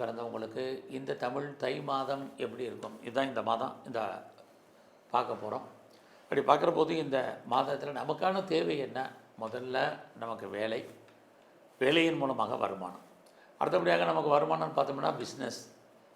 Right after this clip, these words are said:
பிசினஸ் எப்படி இருக்கு? வேலை எப்படி இருக்கு? முதல்ல இதுதான் நமக்கு ரொம்ப முக்கியம்.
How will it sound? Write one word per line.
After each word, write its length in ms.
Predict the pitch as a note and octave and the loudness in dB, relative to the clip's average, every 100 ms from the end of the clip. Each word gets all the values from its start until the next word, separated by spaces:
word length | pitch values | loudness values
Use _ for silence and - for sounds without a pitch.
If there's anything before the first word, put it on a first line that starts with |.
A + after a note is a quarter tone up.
| - C3+ | -4 -2
பிசினஸ் 400 | A#2 D#3 D3 C3 | 0 -2 0 0
எப்படி 240 | - C#3 | 0 -2
இருக்கு? 220 | C#3 D3 D3+ - B2+ | 0 -2 -4 -6 -6
வேலை 200 | B2 C3 A#2+ | -4 -2 -4
எப்படி 200 | A2+ A#2+ | -4 -6
இருக்கு? 180 | A2+ A2 - A#2 | -6 -8 -10 -6
முதல்ல 380 | A#2 C3+ D3 D#3 B2+ | -2 0 0 -2 -2
இதுதான் 340 | C3 C3+ C#3+ | -2 -2 -2
நமக்கு 280 | B2+ A2+ A2 | -4 -6 -6
ரொம்ப 140 | A2 B2+ G#2 | -2 -4 -4
முக்கியம். 360 | G#2 B2 B2 | -10 -10 -10